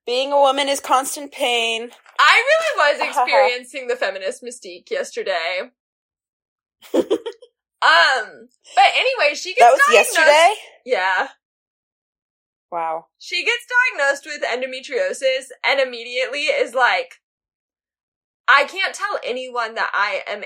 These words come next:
Speaker 2: ill, that I am dying, that I have a disease killing me."
Speaker 1: Which, to,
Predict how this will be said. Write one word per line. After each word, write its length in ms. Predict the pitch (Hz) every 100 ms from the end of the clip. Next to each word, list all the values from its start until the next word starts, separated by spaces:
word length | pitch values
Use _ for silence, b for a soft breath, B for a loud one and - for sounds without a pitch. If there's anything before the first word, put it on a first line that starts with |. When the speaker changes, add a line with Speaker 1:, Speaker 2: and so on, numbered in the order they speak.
| -
Speaker 2:
ill, 440 | 180 170 143 160
that 180 | 226 208
I 240 | 180 190
am 240 | 208 214 _
dying, 580 | 185 170 170 170 165 -
that 120 | 202
I 80 | 185
have 240 | 254 214
a 60 | 208
disease 920 | 202 208 196 196 190 185 170 175 -
killing 480 | - - 214 175 165 170
me." 540 | 175 165 - - 233 _ _ _ -
Speaker 1:
Which, 400 | 196 320 - - _ -
to, 600 | 339 285 285 294 294